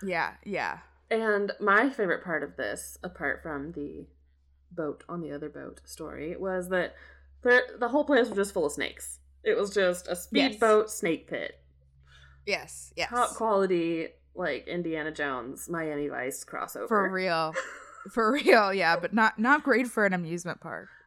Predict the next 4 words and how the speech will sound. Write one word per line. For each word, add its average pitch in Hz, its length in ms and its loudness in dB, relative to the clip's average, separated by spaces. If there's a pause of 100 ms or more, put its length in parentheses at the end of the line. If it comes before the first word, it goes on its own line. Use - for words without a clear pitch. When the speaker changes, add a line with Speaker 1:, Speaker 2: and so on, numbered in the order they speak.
(100)
Speaker 2:
Uh-uh. 202 500 2 (260)
No, 240 680 2 (140)
very 220 260 0
bad. 139 440 -6